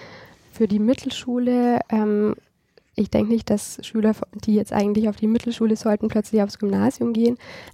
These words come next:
Aber was viele befürchten, ist, dass die Mittelschule jetzt noch mehr quasi abgehängt wird, weil teilweise sogar Lehrer an der Mittelschule schon davon sprechen, dass sie das Gefühl haben, die Mittelschule ist so die Restschule.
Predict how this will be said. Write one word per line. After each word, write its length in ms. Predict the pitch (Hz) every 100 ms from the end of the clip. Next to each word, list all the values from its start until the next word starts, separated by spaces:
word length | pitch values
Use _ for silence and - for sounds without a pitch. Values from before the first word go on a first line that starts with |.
| -
Aber 640 | 202 214 226 240 233 233 - _ -
was 180 | 208 -
viele 180 | 226 220
befürchten, 440 | 208 220 226 -
ist, 160 | 220 -
dass 140 | 208
die 100 | -
Mittelschule 560 | 208 220 233 - 214 202
jetzt 400 | 196 - - 214
noch 260 | 208 -
mehr 380 | 220 202 214 214
quasi 420 | - 202 - 202 - - - - -
abgehängt 640 | 233 - 240 202 202 -
wird, 280 | 226 233 - -
weil 300 | 202 202 214
teilweise 400 | - 202 214 214
sogar 300 | 196 202 196
Lehrer 380 | 190 196 214 240
an 80 | 202
der 100 | 208
Mittelschule 480 | 214 - - 208 214
schon 160 | 208
davon 300 | 202 202 196
sprechen, 480 | - - 208 226 220 - - -
dass 120 | 220
sie 80 | -
das 80 | 208
Gefühl 320 | 208 - 208
haben, 120 | 208
die 80 | 202
Mittelschule 480 | 202 214 226 - 202
ist 100 | 202
so 120 | -
die 220 | 196 190
Restschule. 1300 | 196 - 214 - - - - - - - 190 190 190